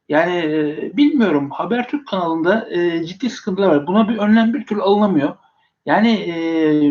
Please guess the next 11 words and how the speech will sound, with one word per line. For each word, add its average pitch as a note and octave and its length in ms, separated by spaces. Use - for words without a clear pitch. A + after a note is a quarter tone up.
bir D#3 400
değişiklik - 460
de D#4+ 40
yapılamıyor. D3+ 460
Yani F#3+ 140
bir, A#3+ 40
orada C4+ 300
bir D4+ 120
ölü D4 240
toprağı D3 380
var. A#2+ 160